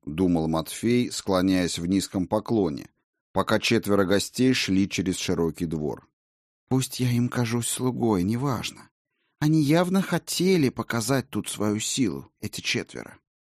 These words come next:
Мужчины высокие, широкоплечие, лиц не видно,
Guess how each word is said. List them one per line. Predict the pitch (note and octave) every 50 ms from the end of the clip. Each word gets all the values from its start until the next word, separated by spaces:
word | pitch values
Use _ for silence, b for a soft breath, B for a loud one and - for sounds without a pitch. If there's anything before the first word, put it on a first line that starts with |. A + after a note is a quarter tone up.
| _ _ _ _ _ _ _ _ _ _ _ _ _
Мужчины | - D#2 E2+ D#2+ - - - - - A#2 B2 B2 A#2+ A#2 A2+ G#2+ G#2 F#2+
высокие, | - D2 D#2 - - - F2 F#2+ G#2 G#2+ G#2+ - A#2 A2+ A2+ A2 G#2+ A2 -
широкоплечие, | - - F2 D2+ D#2 D2 - D2+ C2+ - D2+ E2 F#2+ G2+ - - - G#2 G2+ G2 F#2+ F#2+ - _ _ _ _ _ _ _ _
лиц | - E2 G2 B2+ D3 C#3 - -
не | C3 D3 C#3+ C3+
видно, | B2 A2+ A2+ G#2+ G2 G#2 G#2 G2 F#2+ -